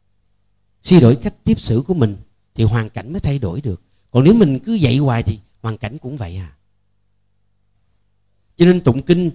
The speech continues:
cái phước lớn nhất của mình là cuộc sống mình được thay đổi, đời sống mình được thay đổi, hoàn cảnh sống mình được thay đổi, tính tình mình thay đổi,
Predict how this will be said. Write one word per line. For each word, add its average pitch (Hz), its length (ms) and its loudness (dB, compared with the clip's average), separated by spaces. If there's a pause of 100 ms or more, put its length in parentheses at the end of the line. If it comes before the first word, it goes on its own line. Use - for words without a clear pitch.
(1040)
cái 208 80 -2
phước 254 260 2
lớn 240 240 4
nhất 262 160 2
của 220 60 2
mình 131 220 2
là 110 160 -2 (160)
cuộc 131 200 0
sống 208 240 -2
mình 120 220 0
được 117 240 2
thay 147 180 2
đổi, 98 280 -10 (420)
đời 127 180 4
sống 226 240 -4
mình 143 160 -2
được 110 240 -2
thay 143 160 -6
đổi, 98 260 -8 (340)
hoàn 120 240 -4
cảnh 120 240 -8
sống 202 240 -4
mình 131 140 -2
được 110 220 -4
thay 131 180 -4
đổi, 87 240 -12 (360)
tính 240 260 -2
tình 120 200 -2
mình 95 200 -8
thay 117 180 -6
đổi, 87 240 -14